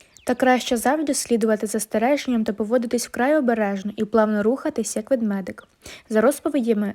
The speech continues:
за один раз може вкусити десять-п'ятнадцять бджіл. Головне не мати алергії, і все буде добре.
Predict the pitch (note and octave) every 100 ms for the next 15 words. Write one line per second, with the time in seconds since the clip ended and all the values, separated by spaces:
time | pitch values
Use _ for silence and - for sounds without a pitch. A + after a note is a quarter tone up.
0 | - G#3+ G#3+ A#3 A3 A3 - B3 A3+ G3+
1 | A3 B3 B3+ G#3 A#3 - - B3 G#3+ B3+
2 | A#3+ B3 G#3 G3+ - - A#3 A3 A3+ D4+
3 | C4+ A#3+ A#3 A3+ G#3+ G3+ C#4+ D#4 - G3+
4 | - C4+ C4 A3+ F#3 G3 G3+ G#3+